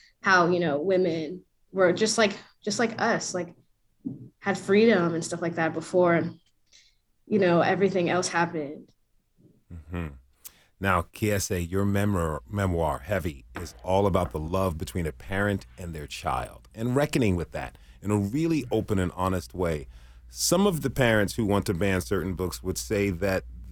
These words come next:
Speaker 2: they love their kids and don't want them exposed to things that they feel may hurt them.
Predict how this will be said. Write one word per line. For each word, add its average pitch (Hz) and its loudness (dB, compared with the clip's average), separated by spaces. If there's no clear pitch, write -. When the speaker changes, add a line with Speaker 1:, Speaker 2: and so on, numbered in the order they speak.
Speaker 2:
they 131 0
love 127 2
their 85 -2
kids 87 -4
and 82 -8
don't 135 2
want 90 -6
them 80 -4
exposed 76 -6
to 90 -6
things - -4
that 92 -4
they 90 -4
feel 101 -4
may 87 0
hurt 82 -8
them. - -20